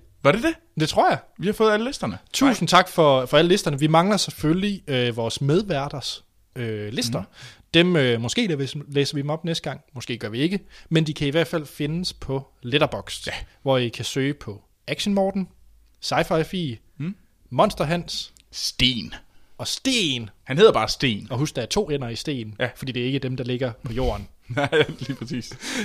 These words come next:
Speaker 2: Og, øh, og vi
Speaker 1: Og
Speaker 2: lægger også
Speaker 1: Animator
Speaker 2: vor-
Speaker 1: Martin.
Speaker 2: Og Animator Martin, ja. Og så lægger vi også vores op, Troels, Troels Overgaard
Speaker 1: Ja.
Speaker 2: og A T Holm. Det er
Speaker 1: Lige
Speaker 2: mig.
Speaker 1: præcis.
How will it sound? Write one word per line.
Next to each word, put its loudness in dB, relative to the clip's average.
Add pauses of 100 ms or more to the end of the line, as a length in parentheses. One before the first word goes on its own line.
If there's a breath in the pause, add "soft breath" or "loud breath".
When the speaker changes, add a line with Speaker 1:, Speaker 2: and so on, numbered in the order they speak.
(180 loud breath)
Speaker 2:
Og, 12
øh, 10
og -2
vi 2
Speaker 1:
Og 2
Speaker 2:
lægger 6
også 4
Speaker 1:
Animator 2
Speaker 2:
vor- -2
Speaker 1:
Martin. -10
Speaker 2:
Og 10
Animator 6
Martin, 0
ja. 2 (420 soft breath)
Og -8
så 0
lægger 2
vi 0
også -6
vores -4
op, -12
Troels, -10 (380)
Troels -10
Overgaard 0
Speaker 1:
Ja. -2 (480)
Speaker 2:
og -4
A 2
T -8
Holm. -10
Det -20
er -20
Speaker 1:
Lige -6
Speaker 2:
mig. -4
Speaker 1:
præcis. -6